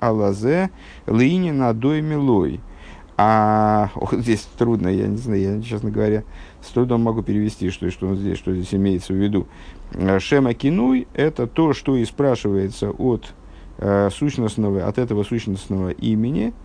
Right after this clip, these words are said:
э, на предмет подобного ему. "Век мой бешем эвен, шиеиш бу арбо мин ишей месейлу". Э, и п-, пример, э, с-, значит, камень.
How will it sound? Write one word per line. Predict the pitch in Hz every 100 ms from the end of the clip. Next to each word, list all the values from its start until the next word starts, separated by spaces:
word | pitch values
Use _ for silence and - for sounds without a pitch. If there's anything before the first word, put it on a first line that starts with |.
| - - - -
э, | - 101 104 104 104
на | 107 165
предмет | 165 123 120 165
подобного | - 127 127 143 139 135 131
ему. | 131 139 123 92 - - - -
"Век | 110 107 139
мой | 180 196
бешем | 139 - 170 175 156
эвен, | - 117 113 135 208 214 - - - -
шиеиш | - 131 170 175 139
бу | 135
арбо | 131 117 110 165 156
мин | 131 147 135
ишей | 113 - 147
месейлу". | 123 110 - 107 104 117 175 190 - - - -
Э, | - 107 107 104 104 104 104 104 -
и | 78 85 87 87 82 78 - - - -
п-, | -
пример, | - 123 127 110 90 - - - - - - - - -
э, | - 50 50 50 50 50 50 -
с-, | - -
значит, | - 98 98 -
камень. | 139 120 82